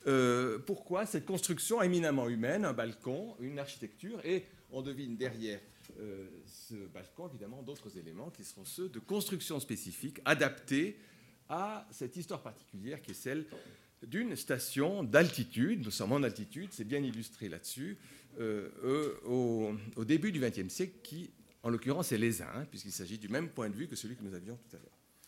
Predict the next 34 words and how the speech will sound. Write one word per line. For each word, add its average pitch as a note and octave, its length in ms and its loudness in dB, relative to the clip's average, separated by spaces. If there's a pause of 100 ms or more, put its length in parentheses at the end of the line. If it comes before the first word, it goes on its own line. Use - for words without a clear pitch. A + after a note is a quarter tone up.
(460)
On B2+ 80 -8
a F3 60 -10
encore G#3+ 240 -6
un F3 60 -6
autre D3+ 180 -8
objet B2+ 240 -10
ici, - 280 -16
c'est D3+ 240 -14
un, A#2+ 180 -10 (320)
un, A#2+ 340 -12 (100)
un, G#2+ 300 -8 (500)
une, B2 180 -8 (320)
ce - 160 -12
qui - 160 -12
est - 140 -8 (460)
l'objet F3+ 340 4
peut-être C3+ 240 2
le G2+ 80 -6
plus E3 180 0
important D#3+ 500 2 (680)
auquel G#2 280 -2
personne B2+ 480 2 (100)
n'a G#2 200 -4 (200)
vraiment G2+ 280 -2
pensé G2 480 -4 (840)
en A2 60 -8
voyant G2 220 -6
cette - 240 -10
image, G#2+ 320 -6
c'est, - 320 -6 (600)
euh, F2+ 160 -14 (260)
c'est A#2 220 -6
l'humain, E3 560 -2 (120)
euh, A2+ 180 -2